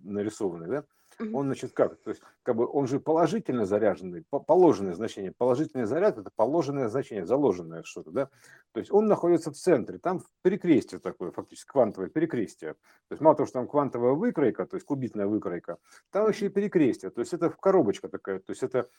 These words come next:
Speaker 1: как бы, это все равно, что, опять же, э, э, вот расколоть я-, ядра чистый изумруд, то есть вот это вот, да, то есть как бы вот, э, э, то, то получается, что <coughs> как бы вот эта коробочка — это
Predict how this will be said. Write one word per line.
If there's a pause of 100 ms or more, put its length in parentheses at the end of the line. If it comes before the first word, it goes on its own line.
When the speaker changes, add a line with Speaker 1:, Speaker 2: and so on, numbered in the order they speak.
(220)
Speaker 1:
как
бы,
это
все
равно,
что,
опять
же, (360)
э,
э,
вот
расколоть
я-,
ядра
чистый
изумруд, (380)
то
есть
вот
это
вот,
да,
то
есть
как
бы
вот,
э,
э, (100)
то,
то
получается,
что (340)
<coughs>
как
бы
вот
эта
коробочка — (440)
это